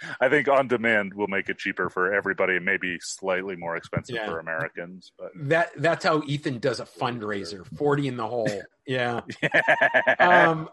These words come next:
Speaker 2: okay. So, so anyway, that's coming along. Uh, that is, uh, coming along in the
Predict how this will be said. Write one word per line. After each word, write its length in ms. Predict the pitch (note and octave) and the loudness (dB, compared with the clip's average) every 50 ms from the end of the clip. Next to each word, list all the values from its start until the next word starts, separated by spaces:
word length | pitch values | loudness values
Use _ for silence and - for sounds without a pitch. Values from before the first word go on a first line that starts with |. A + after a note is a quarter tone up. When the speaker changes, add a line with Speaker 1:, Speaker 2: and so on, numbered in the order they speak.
| _ | _
Speaker 2:
okay. 460 | G3 G3+ A3 G#3+ A#3+ G#3+ G3 F3 C#3 | 4 6 6 6 4 4 4 4 4
So, 540 | C3 - - A3 A3 G#3 G3+ G3 F#3+ G3 - - G3 | 2 2 4 6 6 8 8 6 6 4 2 -2 -2
so 240 | - - C4+ B3+ B3+ | 2 4 4 4 4
anyway, 260 | B3+ B3 A3 F#3+ F3 | 2 0 2 0 2
that's 240 | F3+ A3+ A#3+ A#3 - | 2 2 0 0 -2
coming 220 | - A3+ G#3 F3 | -2 0 0 0
along. 340 | D3 C3 A2+ G#2+ G2+ F2+ _ _ _ _ | 0 0 -2 -4 -6 -8 _ _ _ _
Uh, 460 | - D#3 D3+ D3 C#3+ C3+ C#3 C#3 C3+ C3 C3+ | 2 4 4 4 4 4 2 2 0 -2 -2
that 400 | C3+ C#3+ D3 D3+ D#3 D#3+ D#3 - _ | -2 0 0 0 0 -2 -4 -8 _
is, 680 | - C#3+ C#3 C#3 C3+ C3 C3 B2 A#2+ G#2+ - - - - C3 | -4 -2 0 2 0 0 0 -4 -8 -12 -14 -12 -8 -6 -4
uh, 460 | A#2 A#2 A#2 A2 A2 G#2+ G#2+ G#2 G#2 F#2+ _ _ | -2 -2 -2 -2 -2 -4 -6 -8 -10 -14 _ _
coming 240 | - - C#3 C3 A#2+ | -10 -8 -8 -8 -8
along 500 | A#2+ A#2 A2+ A2+ A2+ A2+ A2 A2+ A2+ _ | -10 -8 -8 -6 -6 -6 -8 -10 -14 _
in 300 | - A2+ A2 A2 G#2+ G#2+ | -14 -12 -12 -10 -10 -12
the 100 | G#2 - | -12 -14